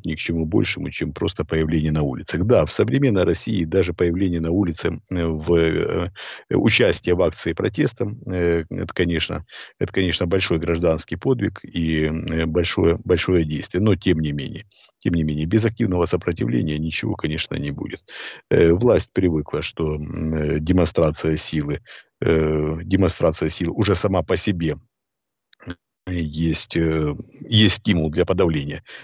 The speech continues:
э, митингов, э, нет никаких, еще раз повторяю, сомнений, что,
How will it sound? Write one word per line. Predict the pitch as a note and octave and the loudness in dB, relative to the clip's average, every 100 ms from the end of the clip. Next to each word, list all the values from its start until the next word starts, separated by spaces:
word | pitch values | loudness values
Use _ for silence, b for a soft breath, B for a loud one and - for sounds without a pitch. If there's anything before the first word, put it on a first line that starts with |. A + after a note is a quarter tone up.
| - | -4
э, | G#2+ G#2+ | 0 2
митингов, | D#3 C#3 G#2+ G2 F#2 | 2 0 0 0 -2
э, | F2 | -2
нет | E2 D#2+ D#2 D2+ D2+ D2 D2+ E2 F#2+ F#2 D#2+ | -2 0 -2 -4 -6 -6 -6 -2 2 2 2
никаких, | F2+ E2+ E2+ D#2+ | -2 -2 -4 -4
еще | E2 - | -2 0
раз | D2+ | 0
повторяю, | - - E2 D#2 D#2 | -2 -2 2 2 2
сомнений, | - A#2 B2+ D#2 | 0 0 0 -2
что, | - E2 | -2 -4